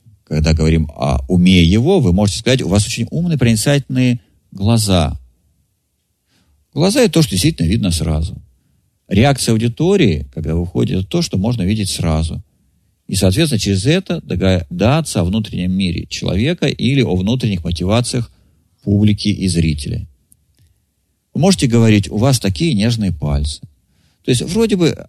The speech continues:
о чем идет речь? О руках, а на самом деле о чем? О нежности человека. И похвала в том же духе. "У вас мужественная фигура, у вас тонкие, интеллигентные черты лица, у вас доверчивый, открытый взгляд".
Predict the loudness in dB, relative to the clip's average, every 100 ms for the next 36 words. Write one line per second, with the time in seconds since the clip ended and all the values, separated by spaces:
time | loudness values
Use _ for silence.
0 | -4 -2 0 2 2 0 -2 -4 -4 -4
1 | -2 0 0 0 -2 -2 -2 -2 0 -2
2 | -4 -4 -4 -6 0 2 4 6 6 4
3 | -2 -8 -10 -8 -4 -4 -4 -8 -18 _
4 | _ _ _ _ -10 -4 0 2 4 2
5 | 0 0 0 0 -2 0 0 0 -2 -4
6 | -6 -8 -4 -2 0 0 -2 -4 -2 -4
7 | -4 -4 -2 -2 -2 -6 -8 -6 -4 -4
8 | -2 0 0 -2 -6 _ -2 2 4 4
9 | 2 0 0 0 -4 -6 -6 -6 -2 2
10 | 2 0